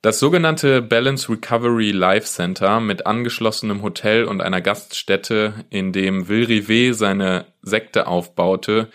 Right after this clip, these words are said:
diente dem spirituellen Führer von zweitausendsiebzehn bis zweitausendzwanzig als Seminarzentrum und Sitz seiner Gemeinschaft, die ihm über Jahre hörig war.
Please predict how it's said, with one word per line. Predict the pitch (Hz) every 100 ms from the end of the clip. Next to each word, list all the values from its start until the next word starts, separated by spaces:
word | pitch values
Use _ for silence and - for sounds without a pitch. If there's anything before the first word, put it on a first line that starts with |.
| - - - -
diente | 120 160 165 139
dem | 110 107 104 -
spirituellen | - - 131 135 131 - 107 107
Führer | - 127 139 120 101 110 -
von | - 101 98 -
zweitausendsiebzehn | 104 107 110 110 101 135 - - 127 127
bis | 113 107
zweitausendzwanzig | - 104 104 107 101 95 - 101 113 113 110 -
als | 95 92
Seminarzentrum | - 82 104 104 98 101 127 - 127 123 - 117 117 -
und | 131 135 -
Sitz | - 98 107 - -
seiner | 95 92 95
Gemeinschaft, | 95 95 95 101 - 90 107 - - - - - _ -
die | 135
ihm | 143 127
über | 120 113
Jahre | 110 123 131 127
hörig | 104 95 - -
war. | - -